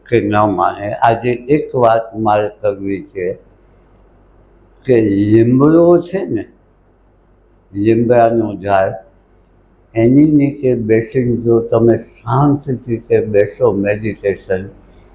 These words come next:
તમારો કોઈ પણ ઇન્ટેલેક્ચ્યુઅલ પ્રોબ્લેમ હોય, ધ્યાન રિલેટેડ, અહીંયા તમને સોલ્વ થાય,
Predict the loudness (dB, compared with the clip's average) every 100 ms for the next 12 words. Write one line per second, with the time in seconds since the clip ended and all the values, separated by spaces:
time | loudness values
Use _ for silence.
0 | -20 -4 0 2 4 4 2 -2 -8 -4
1 | 0 0 -2 -4 0 0 -2 -8 _ 0
2 | 2 2 2 4 4 0 -4 0 2 2
3 | 0 -2 0 0 0 -2 -2 -2 -4 -4
4 | -6 -10 _ _ _ -8 0 2 4 2
5 | 0 -2 -2 -2 -2 -4 -8 -8 -14 _
6 | _ _ _ _ _ _ _ _ _ _
7 | -4 2 4 4 2 -2 -4 -2 -4 -4
8 | -6 -8 _ _ _ -4 2 2 2 -4
9 | -16 _ 0 2 2 -2 -8